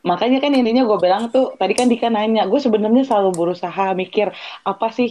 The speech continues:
yang dirasain orang kalau ngeliatin orang yang sendiri gitu.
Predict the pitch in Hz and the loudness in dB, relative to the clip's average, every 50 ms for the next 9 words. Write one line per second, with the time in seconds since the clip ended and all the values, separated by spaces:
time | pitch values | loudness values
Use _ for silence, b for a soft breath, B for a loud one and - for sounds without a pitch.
0 | - - 208 185 185 175 175 165 175 170 160 - 185 175 170 - - 170 170 190 | -2 -2 -2 -2 -2 -2 -2 -2 -2 -4 -4 -2 -2 -2 0 0 0 0 0 0
1 | 202 185 185 175 175 190 190 185 180 170 170 165 - 190 196 196 196 196 190 - | 0 0 0 2 2 2 0 0 0 0 0 0 2 0 0 0 -2 -8 -10 -14
2 | _ _ _ _ _ _ - 170 175 185 185 196 202 196 180 180 190 185 170 170 | _ _ _ _ _ _ -2 0 0 2 2 0 0 -2 -2 -2 -2 -2 0 2
3 | 180 185 220 202 - 135 156 151 - 160 151 | 2 2 2 0 -2 -4 -6 -4 -2 -4 -4